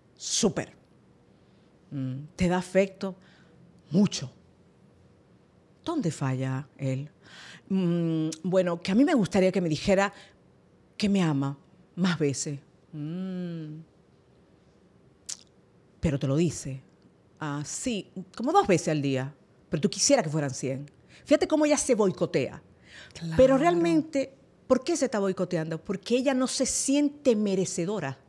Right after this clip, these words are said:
Speaker 1: por una ausencia de un padre. Eso es un apego ansioso. Le hice, yo le hice una evaluación de su
Speaker 2: Ajá.
Speaker 1: tipo de apego y cuando ella se da cuenta, ella me dice,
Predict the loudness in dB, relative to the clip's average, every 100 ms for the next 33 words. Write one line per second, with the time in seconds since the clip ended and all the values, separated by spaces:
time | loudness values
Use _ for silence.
0 | _ _ _ -20 -20 -20 _ 0 2 2
1 | 2 0 -2 -2 0 0 -2 -2 -2 -2
2 | -4 -8 -14 _ _ _ _ _ -20 -20
3 | -6 -4 0 0 0 0 0 0 -2 0
4 | -2 -2 -2 -2 -2 -4 -8 -14 _ _
5 | -20 -20 -10 -2 -2 0 0 2 2 2
6 | 2 2 4 4 2 2 2 0 -6 -8
7 | -4 -2 0 2 4 2 2 2 2 -2
8 | -12 -20 -20 -20 -20 -20 -6 2 4 8
9 | 6 6 2 4 0 2 2 2 0 -2
10 | -4 -8